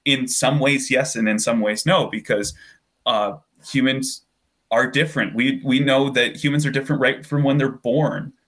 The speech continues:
Like, different children act completely differently, even if you try and treat them the same. Um, and so having a certain purpose, um, you know, you might, you might, uh,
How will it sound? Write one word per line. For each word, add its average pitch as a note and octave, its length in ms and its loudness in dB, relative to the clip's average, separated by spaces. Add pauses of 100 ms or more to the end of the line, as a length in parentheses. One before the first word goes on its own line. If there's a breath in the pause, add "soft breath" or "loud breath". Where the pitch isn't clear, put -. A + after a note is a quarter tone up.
Like, G#2 260 -2 (420)
different C3+ 320 -2
children B2+ 540 0
act A2 320 -2
completely C3 500 -2
differently, B2 500 -2
even A#2 400 -2
if B2 120 -6
you C3+ 80 -2
try B2+ 240 0
and A#2 200 0
treat - 240 -10
them G#2+ 120 -2
the A2+ 100 0
same. - 400 -6 (560 loud breath)
Um, G#2+ 420 0 (160)
and A#2 200 0
so A#2 500 0 (1500)
having D3 400 2
a B2+ 40 0
certain B2 280 -2
purpose, F3+ 600 0 (920)
um, G2+ 400 -6 (540)
you A#2+ 140 -2
know, G2 220 -2
you A#2 200 -2
might, A2+ 300 0 (680)
you A#2+ 160 -6
might, A2+ 360 0
uh, G2+ 440 2